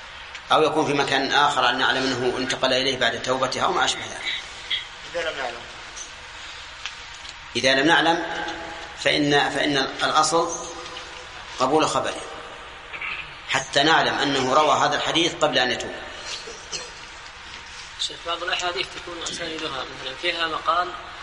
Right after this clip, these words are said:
Speaker 3: ويقول كثير من العلماء إن هذا الحديث صحيح تلقته الأمة بالقبول.
Speaker 1: أي نعم، صحيح.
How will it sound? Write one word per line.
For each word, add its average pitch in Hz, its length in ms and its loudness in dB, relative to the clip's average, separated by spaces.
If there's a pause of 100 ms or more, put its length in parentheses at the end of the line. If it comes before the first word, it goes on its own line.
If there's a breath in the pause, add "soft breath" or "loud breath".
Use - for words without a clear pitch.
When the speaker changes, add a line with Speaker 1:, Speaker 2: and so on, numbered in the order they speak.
(420)
Speaker 3:
ويقول 165 340 -2 (380)
كثير 170 200 -2
من 165 60 -2
العلماء 156 420 0
إن 147 100 -8
هذا 160 200 -6
الحديث 151 400 -6
صحيح 156 140 -4
تلقته 165 400 -4 (100)
الأمة 147 280 -8
بالقبول. - 440 -2 (220)
Speaker 1:
أي 156 140 6
نعم، 104 140 2 (320)
صحيح. 147 320 0